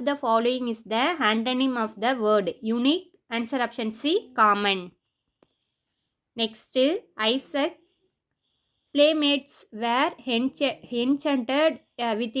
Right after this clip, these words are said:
his new windmill. Find the meaning that does not synthesize with the word underlined. Answer option D, motivated.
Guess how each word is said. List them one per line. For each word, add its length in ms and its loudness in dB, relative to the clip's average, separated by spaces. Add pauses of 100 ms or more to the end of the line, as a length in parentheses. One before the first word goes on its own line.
his 160 0 (180)
new 160 4 (580)
windmill. 520 2 (180)
Find 280 2 (100)
the 60 2 (140)
meaning 280 2 (160)
that 160 0 (180)
does 200 -4
not 320 0 (640)
synthesize 600 0 (300)
with 160 -2 (120)
the 100 4 (140)
word 260 4 (200)
underlined. 640 0 (760)
Answer 320 2
option 280 -2
D, 80 2 (240)
motivated. 840 0